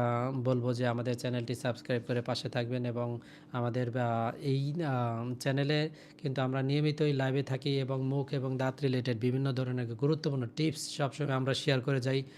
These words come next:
এবং যত দাঁতের চিকিৎসা সম্পর্কে যত অ্যাডভান্স লেভেলের ন-, আহ, নলেজ আছে, প্লাস ন-, অ্যাডভান্স লেভেলের যেসব ট্রিটমেন্ট প্ল্যান রয়েছে,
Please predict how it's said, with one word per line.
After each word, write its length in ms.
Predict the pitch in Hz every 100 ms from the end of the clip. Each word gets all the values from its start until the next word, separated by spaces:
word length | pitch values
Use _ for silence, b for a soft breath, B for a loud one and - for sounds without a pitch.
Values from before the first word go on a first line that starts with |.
| b b b
এবং 340 | 131 139 135
যত 320 | 127 131 143
দাঁতের 520 | 131 131 - 151 135 123
চিকিৎসা 380 | - 131 135 139
সম্পর্কে 340 | 139 127 127
যত 140 | 127 123
অ্যাডভান্স 500 | 131 127 147 143 147
লেভেলের 380 | 135 135 131 127
ন-, 100 | 131
আহ, 300 | 135 123 120
নলেজ 400 | 120 131 139 131
আছে, 240 | 120 131
প্লাস 280 | 127 127 120
ন-, 140 | 131 127
অ্যাডভান্স 580 | 147 135 123 117 127 131
লেভেলের 220 | 123 120
যেসব 260 | 123 120 123
ট্রিটমেন্ট 380 | 156 147 160 147
প্ল্যান 240 | 143 131
রয়েছে, 380 | 127 123 131 117